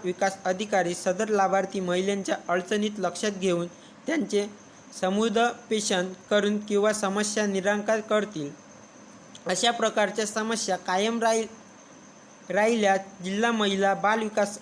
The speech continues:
अधिकारी यांच्याकडून बँकेशी चर्चा करून नियमानुसार आवश्यक ती कारवाई करण्यात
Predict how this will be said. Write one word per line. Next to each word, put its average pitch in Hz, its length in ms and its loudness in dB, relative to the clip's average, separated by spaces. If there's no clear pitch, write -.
अधिकारी 202 460 2
यांच्याकडून 196 520 0
बँकेशी 214 460 0
चर्चा 214 400 0
करून 196 340 2
नियमानुसार 220 760 2
आवश्यक 196 400 0
ती 233 60 -2
कारवाई 196 340 2
करण्यात 196 380 0